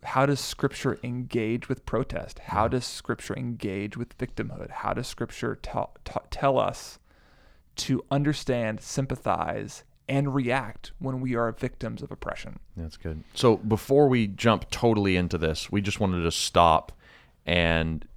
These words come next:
Speaker 2: and just, like, shine a light on a few people, organizations, books that, like, we feel like have the right to speak into this <laughs> and have been doing the full-time hard work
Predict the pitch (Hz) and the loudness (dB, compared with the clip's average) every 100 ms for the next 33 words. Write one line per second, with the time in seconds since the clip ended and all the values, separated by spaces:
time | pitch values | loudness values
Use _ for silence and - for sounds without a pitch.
0 | - 90 90 87 - 80 - - - - | -6 -2 0 0 2 0 0 -12 -12 -4
1 | - 101 95 92 87 87 - 87 85 - | 2 4 6 6 6 6 4 0 -2 -2
2 | 92 87 87 - - - - 113 107 104 | 0 0 -2 -6 -20 -16 -4 0 4 6
3 | 104 98 - - 92 90 87 95 - 92 | 6 2 -4 0 2 2 4 2 2 0
4 | 90 87 - - 87 92 - - - - | 0 -2 -6 -6 2 4 4 -2 -6 -6
5 | - - - - - - 87 85 85 85 | -10 -16 -20 -20 -18 -2 4 4 6 2
6 | - - - - 101 107 104 117 135 139 | 0 -8 -10 -6 0 2 2 6 6 6
7 | 107 90 80 - - 98 - 95 87 85 | 4 4 2 -2 -8 -8 -4 -2 0 0
8 | 87 85 113 107 - - 110 101 95 - | 0 2 4 6 4 4 4 6 2 -4
9 | - - - 127 123 123 113 104 113 110 | -20 -12 4 6 6 4 2 2 2 4
10 | 95 - - 110 107 104 87 87 82 - | 2 0 2 2 2 2 2 0 -2 4
11 | 104 98 95 85 85 92 85 - - | 6 8 6 0 0 2 2 0 -10